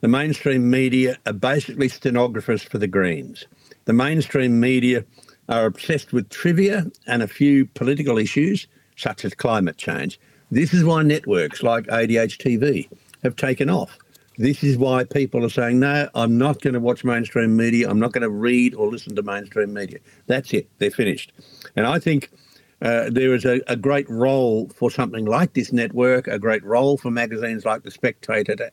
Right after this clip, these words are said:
actually have the issues out there in public and discussed. We are living in very rapid, changeable times. People get all the information off a mobile phone, but they don't have knowledge. And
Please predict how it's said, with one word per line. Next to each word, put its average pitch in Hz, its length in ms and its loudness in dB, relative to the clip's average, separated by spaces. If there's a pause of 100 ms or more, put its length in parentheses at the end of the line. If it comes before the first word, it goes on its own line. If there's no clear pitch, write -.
actually 123 420 -8
have 117 260 -2 (420)
the 120 180 4
issues 127 480 2
out 117 260 -4
there 110 180 0
in 110 100 -2
public 104 400 -2
and 101 160 -2
discussed. - 580 -6 (500)
We 139 200 2
are 180 60 2
living 147 300 2
in 123 100 2
very 139 260 2
rapid, 117 400 -2 (160)
changeable 110 560 -2
times. 104 540 -4 (320)
People 143 360 0 (220)
get 135 300 -2 (100)
all 139 280 2
the 127 200 2 (380)
information 135 920 0
off 123 200 -2
a 120 60 0
mobile 113 480 2
phone, 120 500 -2 (500)
but 135 200 0 (180)
they 139 160 0
don't 131 200 0
have 113 160 -4
knowledge. 101 440 -6 (420)
And 104 480 0